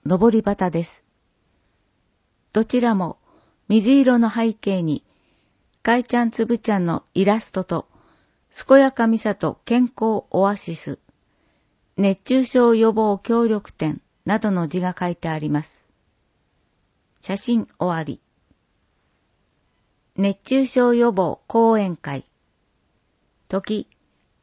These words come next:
六月五日日曜、午前十時から十一時。受付九時三十分から。ところ、文化会館中会議室。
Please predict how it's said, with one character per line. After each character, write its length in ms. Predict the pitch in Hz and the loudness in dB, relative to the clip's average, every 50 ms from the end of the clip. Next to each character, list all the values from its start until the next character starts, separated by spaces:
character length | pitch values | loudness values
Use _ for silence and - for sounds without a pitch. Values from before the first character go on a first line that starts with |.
| _ - | _ 0
六 260 | 208 226 - - 254 | 0 0 4 4 4
月 280 | 262 262 254 - 220 | 4 4 2 0 -4
五 260 | 208 185 - - - - | -4 -4 -6 -12 -12 -4
日 200 | - 202 - - | -2 -2 -2 0
日 320 | 180 180 180 - - 220 226 | -2 -2 -2 -4 -4 -2 -2
曜、 260 | 208 165 131 - - _ _ _ _ _ _ _ _ _ _ _ | 0 -2 -2 -6 -10 _ _ _ _ _ _ _ _ _ _ _
午 140 | - 208 226 | 0 2 4
前 260 | 208 240 240 226 214 | 4 4 4 4 2
十 280 | 190 - 240 269 254 208 | 0 0 2 2 2 2
時 120 | 190 196 | -2 -6
か 160 | - - 165 | -6 -6 -6
ら 200 | 151 151 143 - _ _ _ _ | -6 -6 -8 -10 _ _ _ _
十 220 | - 214 226 202 | -2 0 2 2
一 280 | 175 - - - 165 139 | 0 -2 -6 -12 -12 -8
時。 200 | 143 135 - - _ _ _ _ _ _ _ _ _ _ _ _ _ _ _ _ _ _ | -8 -10 -10 -12 _ _ _ _ _ _ _ _ _ _ _ _ _ _ _ _ _ _
受 220 | - 175 - 226 233 | -14 -4 -2 -2 -2
付 420 | - - - - 208 202 - - _ _ _ | -2 -4 -6 -4 -4 -4 -4 -6 _ _ _
九 120 | - 247 214 | -6 -4 -2
時 140 | 240 226 - | -2 -2 -2
三 280 | - 240 254 254 233 | 0 0 2 2 0
十 140 | - 208 202 | 0 -4 -10
分 320 | - _ - 170 165 151 | -12 _ -6 -6 -6 -6
か 160 | - - 147 131 | -6 -8 -10 -10
ら。 160 | 131 - - _ _ _ _ _ _ _ _ _ _ _ _ _ _ _ _ _ _ _ _ _ | -10 -12 -16 _ _ _ _ _ _ _ _ _ _ _ _ _ _ _ _ _ _ _ _ _
と 120 | - 202 | -10 -8
こ 160 | - - 226 208 | -4 -2 0 0
ろ、 200 | 196 - - _ _ _ _ _ _ _ _ _ _ _ _ | 0 -2 -4 _ _ _ _ _ _ _ _ _ _ _ _
文 240 | - 247 254 247 240 | 0 2 2 2 0
化 160 | - 233 220 | -2 -4 -4
会 240 | - 233 226 214 214 | -4 -4 -4 -4 -6
館 300 | - 170 165 156 143 - | -6 -6 -6 -6 -6 -8
中 260 | - - 233 240 226 | -6 -4 -4 -4 -2
会 300 | - - 208 196 190 175 | -4 -4 -4 -4 -4 -4
議 120 | 165 160 | -6 -6
室。 380 | 156 - - - - 151 - | -8 -10 -18 -16 -12 -12 -12